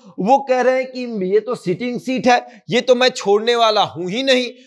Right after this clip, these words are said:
तो आप कैसे उतरिएगा? और सुरेंद्र राम कह रहे हैं कि आपका रिप्लेसमेंट जो है वो मेरे से हो जाएगा,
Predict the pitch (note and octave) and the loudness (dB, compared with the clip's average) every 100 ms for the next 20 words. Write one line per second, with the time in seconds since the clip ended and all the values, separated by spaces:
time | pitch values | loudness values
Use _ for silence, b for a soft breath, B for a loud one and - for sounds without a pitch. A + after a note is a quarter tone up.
0 | b A#3 G#3+ B3 - B3+ B3 C4+ C4 C4 | b -2 2 0 2 0 0 -2 -2 2
1 | B3+ B3+ A#3 A#3 - B B - C4+ D4 | 2 2 2 2 2 B B -4 -2 -2
2 | C#4+ - _ _ _ _ G#3+ B3 C4 D4 | -6 -14 _ _ _ _ -6 -2 2 2
3 | C#4 C4+ C4 C4 B3+ B3+ B3+ C#4 B3+ C4 | 4 2 0 0 2 2 0 -4 -6 -6
4 | B3 - G3 A3+ A#3 - C4 B3+ A3 G3 | -8 -6 2 2 2 0 0 2 0 -2
5 | G#3 A3+ A#3+ - G#3 C4 B3+ F#3+ A#3 A3 | -4 -4 -4 -6 -2 -2 -2 0 2 4
6 | A#3 - F3 G#3+ A3 A#3 A#3 A3 A#3 A3 | 2 -2 0 4 4 2 -2 0 2 4
7 | A3 G#3+ G#3+ | 4 4 0